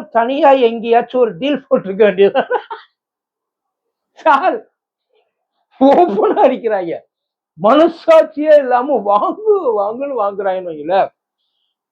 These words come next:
பரவாயில்ல, ஓகே. அஹ், anyhow, அஹ், எப்படியோ டிஸ்ட்ரிபியூட்டர்ஸுக்கு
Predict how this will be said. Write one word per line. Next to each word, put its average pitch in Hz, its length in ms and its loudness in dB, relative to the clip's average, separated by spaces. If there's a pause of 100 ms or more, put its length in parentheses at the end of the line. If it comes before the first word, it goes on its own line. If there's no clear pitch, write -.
பரவாயில்ல, 320 460 2 (200)
ஓகே. 254 300 -4 (200)
அஹ், 202 240 -2
anyhow, 254 360 2 (960)
அஹ், 185 640 2 (320)
எப்படியோ 269 560 2 (1080)
டிஸ்ட்ரிபியூட்டர்ஸுக்கு 247 880 0